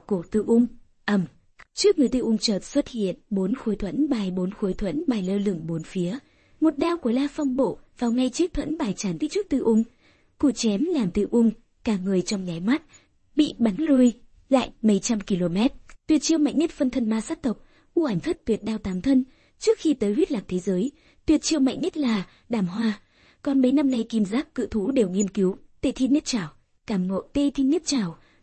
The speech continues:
vô cùng nhanh, tê thiên nhất trảo đã thành tuyệt chiêu mạnh nhất của La Phong. Còn tê thiên nhất trảo và tám thân lại rất gần nhau.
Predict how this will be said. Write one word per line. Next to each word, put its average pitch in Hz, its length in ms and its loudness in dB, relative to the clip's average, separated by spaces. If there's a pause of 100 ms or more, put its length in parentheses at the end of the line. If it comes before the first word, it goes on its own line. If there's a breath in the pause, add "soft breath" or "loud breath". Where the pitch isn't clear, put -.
(120)
vô 403 80 6 (100)
cùng 254 180 2
nhanh, 277 200 6 (280)
tê 330 140 2
thiên 302 200 4
nhất 370 140 4
trảo 220 280 -2 (360)
đã 240 120 -2
thành 262 220 0
tuyệt 180 160 0
chiêu 254 180 0
mạnh 226 240 -2
nhất 330 200 0
của 202 100 -4
La 190 160 -4
Phong. 247 280 -2 (400 soft breath)
Còn 214 220 -2 (260)
tê 254 120 2
thiên 254 220 2
nhất 311 160 0
trảo 196 340 -2 (320 soft breath)
và 233 100 0
tám 220 240 -4
thân 302 240 4 (360 soft breath)
lại - 200 -2
rất - 160 0
gần 214 200 0
nhau. 196 200 -2